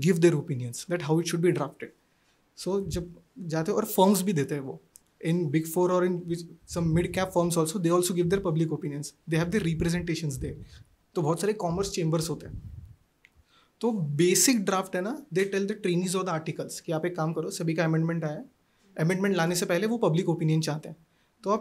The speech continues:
इतना ड्राफ्ट कर लो कि वो कहना क्या चाहते हैं, उनको क्या चेंज करना है। So आर्टिकल से they won't expect कि आप पब्लिक ओपिनियन बनाओ, हम डायरेक्ट भेज देंगे, नहीं, but they would at least ask you to interpret it, that what they are trying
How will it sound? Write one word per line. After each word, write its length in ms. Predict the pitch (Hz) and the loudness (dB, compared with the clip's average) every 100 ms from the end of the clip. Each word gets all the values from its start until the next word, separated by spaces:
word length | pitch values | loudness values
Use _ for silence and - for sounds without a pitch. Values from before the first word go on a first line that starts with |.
| - | -2
इतना 340 | 175 165 208 254 | -6 -4 0 2
ड्राफ्ट 320 | 202 196 - | 2 2 2
कर 180 | 180 147 | 2 2
लो 280 | 156 269 - | 0 -4 -4
कि 60 | 220 | 0
वो 100 | 240 | 0
कहना 260 | 240 160 185 | 2 2 2
क्या 160 | 175 | -2
चाहते 260 | 160 143 131 | -2 -4 -6
हैं, 100 | 117 _ - | -14 _ -6
उनको 180 | 170 226 | -2 -2
क्या 160 | 180 | -2
चेंज 280 | 185 170 170 | 0 0 2
करना 280 | 165 143 135 | 2 0 -2
है। 180 | 135 - _ _ - - _ _ - | -4 -14 _ _ -20 -20 _ _ -6
So 320 | - 233 277 - | 0 2 0 0
आर्टिकल 360 | 160 165 226 | 2 2 0
से 240 | 226 254 254 | 2 0 0
they 200 | 165 190 | 4 4
won't 220 | 202 220 | 6 2
expect 320 | 202 - 214 | 0 -2 -4
कि 80 | 202 | -2
आप 160 | 175 190 | -2 0
पब्लिक 240 | 175 190 | 2 2
ओपिनियन 320 | 185 196 202 | 2 2 2
बनाओ, 180 | 190 196 | 2 0
हम 160 | 190 180 | 0 2
डायरेक्ट 240 | 160 165 | 2 2
भेज 160 | 151 139 | 0 0
देंगे, 240 | 131 120 - | -2 -6 -6
नहीं, 140 | 151 139 - _ _ - | -6 -6 -12 _ _ -2
but 120 | 156 | 0
they 120 | 165 196 | 2 2
would 200 | 202 185 | 0 0
at 220 | - 226 | -2 -4
least 160 | 240 - 165 | -4 2 4
ask 240 | 190 - | 4 2
you 120 | 214 262 | -2 -4
to 260 | - 165 | -2 0
interpret 440 | 165 190 - 143 - | 2 2 0 -4 -8
it, 180 | 135 - _ 175 | -14 -16 _ -6
that 160 | 151 147 | -2 2
what 140 | 170 | 2
they 120 | 175 | 0
are 100 | 220 220 - | -4 -2 2
trying 300 | 151 160 180 | 4 4 0